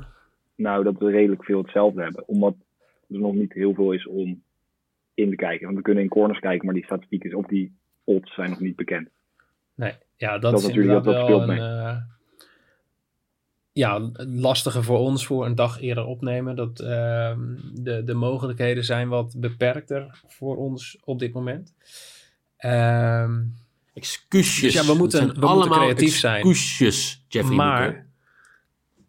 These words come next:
Speaker 2: hallo, er wordt mij
Speaker 3: Gewoon
Speaker 2: gewoon gevraagd om het uit te leggen. Ik heb gewoon drie bets waar ik volledig achter sta. En dat is
Speaker 1: Johan,
Speaker 2: allereerst mijn lock. Atletico en over één punt vijf total goals.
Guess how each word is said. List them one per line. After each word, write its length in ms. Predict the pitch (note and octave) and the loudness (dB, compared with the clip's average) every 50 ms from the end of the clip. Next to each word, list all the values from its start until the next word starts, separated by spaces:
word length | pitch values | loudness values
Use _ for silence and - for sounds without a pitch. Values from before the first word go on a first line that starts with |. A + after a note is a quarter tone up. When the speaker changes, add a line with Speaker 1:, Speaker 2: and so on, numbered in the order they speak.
| _ _ | _ _
Speaker 2:
hallo, 300 | _ - A#2 A#2+ B2 A#2+ | _ -10 -6 -4 -2 0
er 60 | A#2+ | 2
wordt 160 | A#2+ B2+ B2+ A#2+ | 2 2 2 4
mij 80 | D#3+ | 4
Speaker 3:
Gewoon 180 | F3 F#3 F#3 - | 4 4 4 4
Speaker 2:
gewoon 160 | D#3 C#3+ C3+ | 2 2 0
gevraagd 280 | C#3 D#3+ D3 D3 - D#3 | 0 0 0 2 2 2
om 80 | C3+ | 2
het 140 | C3 B2+ - | 2 2 0
uit 220 | - C3+ C#3+ C#3+ | 2 4 4 4
te 80 | - A#2+ | 4 4
leggen. 360 | G#2+ G#2 G2 G2+ A#2+ - - | 2 2 2 0 -2 -2 -2
Ik 120 | C#3+ B2+ A#2 | -2 0 0
heb 140 | A#2+ A#2 | -2 -2
gewoon 260 | - - A#2+ A#2+ A#2+ A#2 | -2 0 0 2 2 2
drie 220 | A#2 B2+ B2+ A#2+ | 2 2 2 2
bets 240 | A#2 B2+ C3+ C3 - | 2 0 0 0 -2
waar 220 | B2 B2 A#2 A2 B2+ | -2 0 0 0 0
ik 140 | A#2+ A#2+ | -2 -4
volledig 540 | - - - B2+ A#2+ B2 B2+ B2+ C3 C#3+ C3 | -6 -4 -2 0 2 2 2 2 0 0 -2
achter 320 | B2+ C#3 - - - A#2+ A#2 | -2 -4 -6 -8 -10 -12 -12
sta. 320 | - - G#2 G#2 G#2 A2+ - - _ _ _ _ _ _ _ _ _ _ _ _ _ _ _ _ _ _ _ _ _ _ _ _ _ _ _ _ | -10 -10 -10 -10 -12 -16 -20 -20 _ _ _ _ _ _ _ _ _ _ _ _ _ _ _ _ _ _ _ _ _ _ _ _ _ _ _ _
En 160 | _ B2 A#2 A#2 | _ -2 0 2
dat 160 | A#2+ A#2+ - | 2 2 4
is 80 | F3+ | 2
Speaker 1:
Johan, 100 | G#2 A3 G#3+ C#3 | 2 2 4 4
Speaker 2:
allereerst 800 | C3 C3+ C3 C#3 C3+ C3 A#2 A2+ A2+ A#2 A#2 - - - - _ _ - | 6 6 6 4 4 4 4 4 2 2 0 -2 -4 -8 -16 _ _ -4
mijn 240 | A2 A2+ A#2 A#2+ | -2 0 2 2
lock. 420 | A#2+ A#2+ A#2+ A2+ G#2 G#2 - - _ _ _ _ _ _ _ _ _ _ | 4 4 4 4 2 2 -2 -12 _ _ _ _ _ _ _ _ _ _
Atletico 880 | - B2+ A#2+ A2+ A#2+ B2+ C#3+ D3+ D3+ D3+ - D3 C#3 C#3 C#3+ E3 F3 E3+ - _ _ _ | -4 -4 -2 2 2 4 4 4 2 0 0 2 4 4 4 2 -2 -6 -10 _ _ _
en 200 | - A#2+ A2+ - | -6 -6 -6 -4
over 320 | C3 C3 B2+ A#2+ C3 - | -2 -2 -2 -2 -2 -4
één 220 | C3+ C3 C3+ C#3 | -2 -2 -2 -2
punt 200 | C3+ C#3 B2 A#2 | -2 -4 -6 -4
vijf 280 | - C3 A#2+ A#2 A#2+ A#2+ | -2 -2 -2 -2 -2 -4
total 360 | - C3 B2 A#2+ A#2+ B2 A2+ | -4 -4 -2 -2 -2 -4 -4
goals. 600 | A2 A2+ A2 C3 - F#3+ F#3+ - - - _ _ | -4 -4 -4 -4 -6 -10 -14 -18 -20 -20 _ _